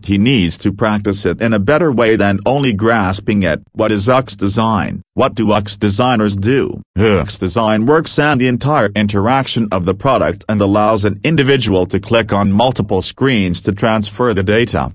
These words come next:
Finding out ux designer as a better career option for you. You can start learning it just by registering for U I web design training program in Delhi.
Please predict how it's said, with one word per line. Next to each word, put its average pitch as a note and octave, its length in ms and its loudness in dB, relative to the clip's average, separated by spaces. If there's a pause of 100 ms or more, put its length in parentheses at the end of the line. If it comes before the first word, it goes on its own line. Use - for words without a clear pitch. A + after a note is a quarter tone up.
(140)
Finding D3+ 480 0
out C3+ 220 0
ux A#2 260 -2
designer G2+ 640 0
as G#2+ 180 0
a A2 60 2
better B2+ 340 2
career C3+ 400 2
option F#2+ 480 0
for G2 160 -2
you. G2 400 2 (180)
You G#2 120 0
can G#2 180 0
start G#2 400 0
learning G#2 420 2
it F#2 200 -2
just B2+ 340 0
by G2 180 2
registering F#2 640 0
for G#2 200 -2
U F#2+ 180 0
I G2+ 140 4
web G#2+ 320 2
design G2+ 400 0
training A#2 380 0
program G2+ 600 0
in F#2+ 160 2
Delhi. G2+ 400 0